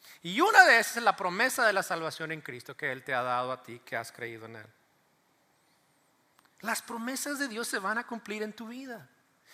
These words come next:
Cristo dijo en Mateo cinco diecisiete, dice que ni una jota, ¿sabes cuál es la palabra, la, la letra J? Es la de esta sección, yod. Es esa letrita, la Y.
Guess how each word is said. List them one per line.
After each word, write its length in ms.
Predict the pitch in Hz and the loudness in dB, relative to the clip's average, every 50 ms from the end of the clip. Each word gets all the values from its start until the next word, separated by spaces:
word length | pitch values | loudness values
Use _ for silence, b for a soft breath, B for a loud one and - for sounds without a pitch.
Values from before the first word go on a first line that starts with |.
| b b b _ | b b b _
Cristo 420 | - 262 311 370 381 - - 294 | -2 0 2 2 0 0 -4 -6
dijo 320 | 226 170 135 - - 175 214 - _ b b b b b b | -6 -6 -8 -10 -14 -16 -18 -18 _ b b b b b b
en 120 | 190 196 | -4 0
Mateo 320 | 196 208 196 - 220 247 254 | 2 2 2 4 4 4 4
cinco 280 | - - 240 240 - | 2 0 -4 -2 -2
diecisiete, 520 | 247 220 - 226 196 - - 190 185 - 190 | -4 -4 -4 -6 -6 -2 -2 -2 -2 -2 -4
dice 220 | 202 185 - 202 | -4 -2 -4 -4
que 120 | - 214 202 | -4 -4 -4
ni 160 | 196 208 214 | -2 -4 -2
una 260 | 269 349 381 381 392 | -2 2 4 6 4
jota, 680 | - - - - 370 370 320 233 - - 220 262 330 - - - - - - | 4 2 -4 -4 2 4 4 4 6 6 6 6 6 4 -4 -12 -20 -20 -12
¿sabes 220 | - - 190 202 - | 0 0 0 2 2
cuál 140 | - 202 | 2 2
es 40 | 202 | 4
la 100 | 196 196 | 4 4
palabra, 340 | 190 180 180 185 185 190 185 | 4 6 6 6 6 6 4
la, 180 | 175 170 - - | 0 0 0 0
la 240 | - 151 147 147 135 | -4 -2 0 0 0
letra 280 | 135 151 175 170 - 175 | 2 0 -2 -2 -2 -4
J? 400 | - - 185 190 - - 262 - - - _ _ _ _ _ _ _ _ _ _ _ _ _ _ _ | -2 -2 -2 -2 -2 -4 -8 -10 -10 -20 _ _ _ _ _ _ _ _ _ _ _ _ _ _ _
Es 80 | - 147 | -10 -2
la 120 | 165 165 | -2 0
de 120 | 156 151 147 | 0 0 -2
esta 180 | 147 - 156 | -4 -4 -8
sección, 460 | 147 - 143 - - - 160 143 131 131 _ _ _ _ _ | -8 -8 -10 -12 -8 -8 -8 -10 -10 -14 _ _ _ _ _
yod. 280 | 127 127 165 180 151 117 107 - - _ _ _ _ _ _ _ _ _ _ | -10 -6 -4 -4 -4 -4 -6 -14 -20 _ _ _ _ _ _ _ _ _ _
Es 160 | - 131 - - | -18 -16 -14 -12
esa 200 | 147 - 175 160 | -8 -4 -2 -2
letrita, 540 | 156 151 143 - - 147 139 - - 123 - _ _ _ _ _ _ _ _ _ _ _ | -2 -2 -6 -8 -10 -10 -10 -10 -14 -16 -16 _ _ _ _ _ _ _ _ _ _ _
la 160 | - 139 135 139 | -8 -8 -6 -6
Y. 380 | 139 135 139 147 117 107 113 | -6 -8 -8 -8 -8 -10 -12